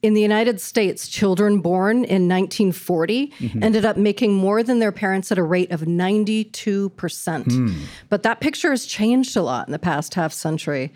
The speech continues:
Speaker 1: Incomes for middle class and working class Americans have flattened.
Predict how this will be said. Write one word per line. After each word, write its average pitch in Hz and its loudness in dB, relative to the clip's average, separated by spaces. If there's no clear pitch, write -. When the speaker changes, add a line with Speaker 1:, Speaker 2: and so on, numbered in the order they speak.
Speaker 1:
Incomes 233 2
for 214 0
middle 196 2
class 196 0
and 160 0
working 180 0
class 180 -2
Americans 208 0
have 170 -4
flattened. 165 -6